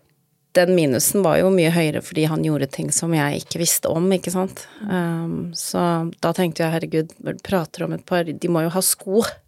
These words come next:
Speaker 2: Mm.
Speaker 1: Det har vi jo råd til, liksom, altså. Og så viser det seg at det ikke var, altså, det var mye verre enn det han har sagt også.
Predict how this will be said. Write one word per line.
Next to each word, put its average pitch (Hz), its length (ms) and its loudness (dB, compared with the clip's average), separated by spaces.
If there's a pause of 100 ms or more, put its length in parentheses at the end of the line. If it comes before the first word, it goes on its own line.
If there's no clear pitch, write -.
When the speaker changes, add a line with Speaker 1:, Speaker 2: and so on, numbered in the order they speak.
(340)
Speaker 2:
Mm. 214 180 -4
Speaker 1:
Det 208 100 6
har 196 80 4
vi 185 60 6
jo 190 140 6
råd - 240 -2
til, 233 240 4
liksom, 214 320 2
altså. 196 220 2 (1400)
Og 208 100 4
så 208 160 4 (220)
viser 180 380 2
det 165 60 -4
seg - 200 2
at - 80 -6
det 185 120 -6
ikke 165 140 -6
var, 151 300 0 (460)
altså, 165 280 -4 (460)
det 185 80 0
var 175 100 2
mye 165 220 2
verre 143 240 -2
enn 147 260 0
det 131 160 -2 (1300)
han - 240 -8
har 147 80 -6
sagt - 320 -16
også. 165 220 -12